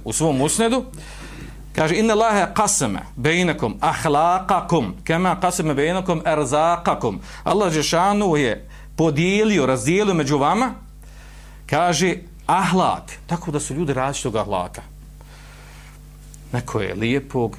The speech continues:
neko je grubog, žestokog ahlaka, ružnog, a neko je na s-, nekoj sredini između toga. Tako i rizik, neko bogat, neko siromašan, neko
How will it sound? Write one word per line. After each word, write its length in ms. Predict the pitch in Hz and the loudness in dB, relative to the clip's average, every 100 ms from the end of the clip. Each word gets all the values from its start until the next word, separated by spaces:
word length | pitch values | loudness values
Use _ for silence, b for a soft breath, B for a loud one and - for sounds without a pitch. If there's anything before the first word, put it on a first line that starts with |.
| - | -8
neko 280 | 107 - 104 | -8 -6 -6
je 60 | |
grubog, 520 | 92 104 120 120 110 | -4 -2 -2 0 -2
žestokog 580 | 92 90 - - - 117 | -4 -8 -4 -4 -2 0
ahlaka, 560 | 110 110 120 120 123 95 - | 0 0 0 0 -4 -8 -6
ružnog, 680 | 107 120 135 123 135 117 - B B | -2 0 2 2 2 0 -4 B B
a 80 | |
neko 260 | 117 147 - | -2 -2 -2
je 40 | |
na 100 | 123 | -2
s-, 120 | 120 143 | -2 -4
nekoj 240 | 131 117 | -4 -4
sredini 340 | - 113 127 | -2 0 0
između 260 | 101 101 92 | 0 -2 -2
toga. 160 | 120 107 - - B B B B | 0 -2 -2 -10 B B B B
Tako 280 | - 165 175 | -2 2 2
i 60 | 175 | 4
rizik, 420 | 170 - - - - | 2 -2 -6 -16 -10
neko 280 | 120 117 117 | -8 -6 -4
bogat, 340 | 104 139 143 127 | -2 0 0 -2
neko 200 | 120 120 | -6 -4
siromašan, 500 | 123 123 135 - 120 | -2 0 0 0 -2
neko 280 | 123 - | -2 -4